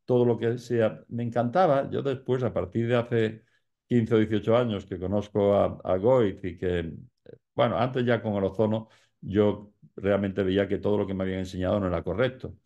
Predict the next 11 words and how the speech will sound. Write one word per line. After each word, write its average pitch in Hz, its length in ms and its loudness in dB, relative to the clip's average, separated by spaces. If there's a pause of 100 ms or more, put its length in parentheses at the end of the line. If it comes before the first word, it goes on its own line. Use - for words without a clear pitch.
(340)
Pero 131 360 4
con 139 180 -2
Goetz 147 280 2
me 123 100 -4
enseña 98 380 -2
cosas 110 380 -2
que 92 440 -2
realmente, 95 600 0
pues, 95 480 -4 (460)
en 92 160 -4
fin 113 440 0